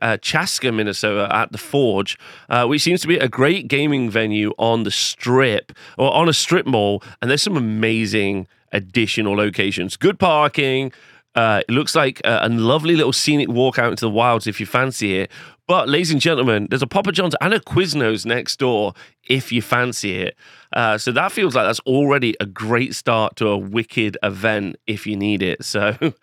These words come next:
<laughs> uh, get yourself over to the Forge in Minnesota, Chaska, Minnesota. Anyway, uh, organized by Joe Cryer. So if we go and look at the placings, we've only got one person in the four and a draw category, so no one in the five oh. And that's shout out to Matt Casper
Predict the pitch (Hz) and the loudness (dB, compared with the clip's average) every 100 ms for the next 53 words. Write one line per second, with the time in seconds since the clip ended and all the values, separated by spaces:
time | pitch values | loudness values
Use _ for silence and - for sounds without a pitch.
0 | 147 135 - 113 107 110 139 156 156 135 | -10 -10 -2 0 0 -2 0 0 2 0
1 | 110 117 107 - 113 110 101 - 110 107 | 0 -4 -6 -2 0 0 -2 -2 0 0
2 | - _ _ _ - 110 113 127 127 127 | -2 _ _ _ -12 -4 0 0 0 0
3 | 117 98 - - 151 156 - 175 175 - | 2 0 -2 -2 -2 -2 -6 -2 -2 -4
4 | - _ _ 104 113 123 117 - 113 107 | -16 _ _ -10 -4 -2 -2 -2 0 0
5 | 76 98 - - - - - 196 139 92 | 0 -2 -8 -18 -20 -8 -2 0 0 -2
6 | 87 _ - 131 156 151 143 - 110 95 | -6 _ 0 2 4 4 2 2 0 2
7 | 110 107 - 92 82 104 - _ _ - | 0 0 -4 -4 -4 -6 -12 _ _ -4
8 | 160 131 - 147 170 175 156 - - - | 0 2 0 -2 0 2 2 -2 -4 0
9 | 147 143 151 123 135 127 101 127 127 135 | 0 0 -2 0 0 0 0 0 2 0
10 | 120 117 - 117 113 - _ - 113 - | 0 -2 -2 -2 -2 -6 _ -10 -10 -6
11 | - 165 165 165 131 113 - 135 147 151 | 0 4 4 2 0 -2 -2 2 2 2
12 | - 87 92 107 92 - 113 151 170 143 | 2 0 -2 -4 -6 -4 -2 -2 -2 -4
13 | - 123 113 110 113 101 92 - - - | -2 0 2 2 2 2 0 -4 -14 -16
14 | - 123 139 - 143 139 117 117 107 120 | -4 -2 -2 0 0 2 0 -2 -2 0
15 | 127 131 - 123 120 - 107 | 0 -2 -2 -2 -2 -2 -2